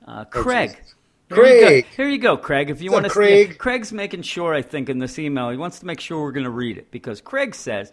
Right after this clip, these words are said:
Speaker 1: "When hearing Jim's voice, does Eric think Jim could be the love child of Snagglepuss and Droopy?"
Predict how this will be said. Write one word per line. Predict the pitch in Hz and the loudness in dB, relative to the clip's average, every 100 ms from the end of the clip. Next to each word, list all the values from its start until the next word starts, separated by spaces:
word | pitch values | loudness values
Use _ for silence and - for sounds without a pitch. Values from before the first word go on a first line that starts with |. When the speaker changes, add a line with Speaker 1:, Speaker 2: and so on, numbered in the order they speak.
| _ - | _ -16
Speaker 1:
"When | 156 160 | -14 -8
hearing | 247 320 269 | -6 -6 -6
Jim's | - 226 202 131 | -6 -8 -8 -10
voice, | 156 143 85 - _ _ _ _ _ | -6 -6 -6 -16 _ _ _ _ _
does | - 143 - | -6 -6 -4
Eric | 170 233 359 | -4 -2 -4
think | - 170 165 | -6 -10 -10
Jim | - 147 151 | -8 -6 -6
could | 180 156 | -6 -10
be | 147 | -10
the | 131 | -8
love | 110 113 139 | -6 -6 -8
child | - 151 147 | -6 -6 -6
of | |
Snagglepuss | 139 131 123 120 139 135 160 - | -10 -6 -4 -4 -6 -6 -8 -6
and | 143 113 | -8 -8
Droopy?" | 117 127 131 220 226 | -6 -4 -4 -6 -10